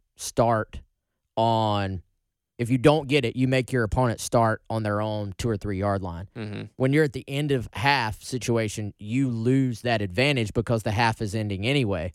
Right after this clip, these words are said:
Speaker 2: Right.
Speaker 1: So a lot of times we look at it, "Oh, they got stopped." You go for it, say it's fourth down from the three. You go for it, you get stopped at the two.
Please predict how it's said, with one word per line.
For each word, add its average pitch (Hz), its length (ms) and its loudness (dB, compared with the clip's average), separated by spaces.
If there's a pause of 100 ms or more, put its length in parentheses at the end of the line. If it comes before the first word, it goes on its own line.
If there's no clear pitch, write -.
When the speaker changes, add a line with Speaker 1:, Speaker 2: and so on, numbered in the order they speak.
(120)
Speaker 2:
Right. 110 200 -2
Speaker 1:
So 151 80 8
a 131 40 4
lot 147 220 4
of 170 80 0
times 131 480 -2 (320)
we 156 140 6
look 151 220 0
at 127 180 0
it, 120 120 -6 (480)
"Oh, 151 200 4
they 127 100 -2
got 120 160 -4
stopped." - 400 -4
You 123 80 -2
go 135 140 4
for 127 200 0
it, 80 60 -8
say 117 140 -2
it's 101 100 -6
fourth 127 300 -2
down 110 360 0
from 104 140 -8
the 95 80 -8
three. 98 420 -4
You 117 140 -6
go 117 160 2
for 110 200 -2
it, 98 40 -6
you 98 40 -8
get 107 120 -4
stopped 104 340 -2
at 101 80 -8
the - 140 -20
two. 95 360 -4